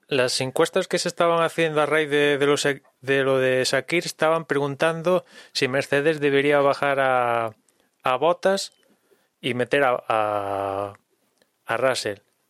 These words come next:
Y yo la pregunta que haría es si Mercedes debe prescindir de Hamilton y meter a Russell.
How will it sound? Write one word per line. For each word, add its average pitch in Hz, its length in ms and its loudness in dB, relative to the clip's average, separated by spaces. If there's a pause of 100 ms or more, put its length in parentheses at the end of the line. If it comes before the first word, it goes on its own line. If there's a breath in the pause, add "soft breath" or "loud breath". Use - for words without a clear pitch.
(120)
Y 110 360 -6
yo 127 140 2
la 160 120 2
pregunta 147 400 0
que 139 80 0
haría 170 340 2
es 135 240 0
si 127 80 -4
Mercedes 147 500 0
debe 139 340 2 (320)
prescindir 131 480 -2
de 160 140 0
Hamilton 196 640 -2
y 143 60 -6
meter 139 320 0
a 135 80 2
Russell. 113 400 -4